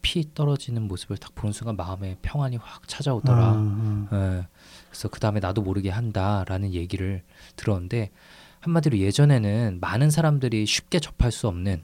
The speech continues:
Speaker 1: 정말 우연히 찾게 되는 방법이었다면 요즘은 에스엔에스 등에서 쉽게 접할 수 있고 그런 거를 먼저 가이드해 주는 사람도 있으니까 그 방법을 힘들 때, "아,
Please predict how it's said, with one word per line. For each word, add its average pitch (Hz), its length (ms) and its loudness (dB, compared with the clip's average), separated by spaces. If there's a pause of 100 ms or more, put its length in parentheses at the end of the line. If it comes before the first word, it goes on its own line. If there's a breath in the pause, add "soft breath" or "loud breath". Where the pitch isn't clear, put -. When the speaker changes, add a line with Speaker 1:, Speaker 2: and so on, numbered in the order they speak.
(300)
Speaker 1:
정말 107 300 0
우연히 107 540 4
찾게 - 320 -6
되는 117 200 0
방법이었다면 98 920 -2 (680 loud breath)
요즘은 110 500 4
에스엔에스 139 580 0
등에서 107 320 -4
쉽게 - 480 -6
접할 - 440 -2
수 - 200 -2
있고 92 680 -4
그런 107 380 0
거를 104 200 0
먼저 92 220 -4
가이드해 107 440 0
주는 123 220 -2
사람도 117 320 -2
있으니까 95 720 -4 (480 loud breath)
그 - 120 -4
방법을 107 540 0
힘들 175 340 2
때, 104 280 -2
"아, 95 260 -4